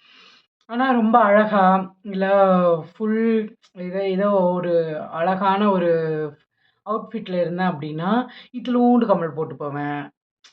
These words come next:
அது கொஞ்சம் அப்போ எப்படி மைண்ட் இருக்கோ அந்த மாதிரி போட்டுட்டு போவேன். ஆனா நிறைய கொஞ்சம்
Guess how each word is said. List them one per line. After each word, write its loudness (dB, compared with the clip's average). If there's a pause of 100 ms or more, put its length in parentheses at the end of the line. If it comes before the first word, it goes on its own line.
(480)
அது -16
கொஞ்சம் -8
அப்போ -8
எப்படி -8
மைண்ட் 0
இருக்கோ 0 (340)
அந்த -4
மாதிரி 0
போட்டுட்டு -8
போவேன். -4
ஆனா -6
நிறைய 0
கொஞ்சம் 2